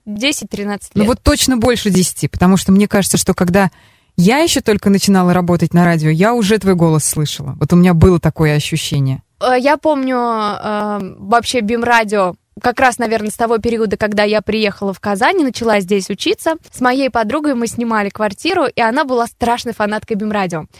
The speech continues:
Speaker 1: А в школе мы учились, я дочка военного, и, э, ну, какой-то период времени до института мы жили в городе Волжск. Я училась там в школе, большую часть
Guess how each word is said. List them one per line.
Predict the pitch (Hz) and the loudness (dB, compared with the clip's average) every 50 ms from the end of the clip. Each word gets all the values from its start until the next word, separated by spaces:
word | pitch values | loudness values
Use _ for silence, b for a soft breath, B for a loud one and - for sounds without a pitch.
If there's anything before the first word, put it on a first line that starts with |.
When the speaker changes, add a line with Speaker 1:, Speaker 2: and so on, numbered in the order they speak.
| B B B B B B B | B B B B B B B
Speaker 1:
А | 220 202 | -6 -4
в | 185 | -4
школе | - - - 294 285 254 | -6 -2 0 0 0 0
мы | 233 226 226 | -2 -2 -4
учились, | 226 214 - 247 208 202 196 - - - - | -4 -4 -6 -6 -4 -4 -6 -6 -8 -10 -8
я | - 247 240 240 240 | -4 0 2 2 2
дочка | 214 247 247 - - 220 | 2 0 -2 -2 -2 -2
военного, | 233 233 262 330 427 440 339 254 220 202 - _ | -2 0 0 0 0 0 0 0 0 0 -2 _
и, | - 233 233 233 233 226 214 - | -4 -4 -2 0 0 0 -2 -2
э, | _ - - - | _ -10 -12 -8
ну, | - 285 | -8 -4
какой-то | 285 - 233 - 262 - - - | -4 -4 0 0 0 -2 -2 -4
период | - 233 220 214 190 175 - | -2 0 0 0 0 -2 -2
времени | 220 247 339 415 392 311 262 | 0 0 0 2 0 0 -2
до | 220 202 196 247 233 214 | -2 -2 0 0 0 0
института | 202 190 - - 214 - - 427 _ 330 | -2 -4 -4 -8 -6 -4 -4 -4 _ -4
мы | 247 254 311 339 - - | -4 -2 -4 -6 -6 -8
жили | - 196 262 262 277 | -6 -6 -4 -4 -4
в | 226 | -6
городе | 196 190 233 247 254 226 247 | -2 0 0 -2 0 -4 -6
Волжск. | 240 214 202 185 175 175 175 - - | -4 -2 -2 -2 -2 -2 -6 -8 -6
Я | - 226 | -4 -4
училась | 247 247 - - 214 196 - | -4 -4 -4 -4 -6 -6 -4
там | _ 214 208 | _ -8 -8
в | 202 | -8
школе, | - - 403 453 427 | -8 -4 -2 -2 -2
большую | 330 247 269 285 262 - - 240 | 0 0 0 0 0 -2 -6 -4
часть | - 254 233 226 - - | -2 -2 -4 -4 -6 -12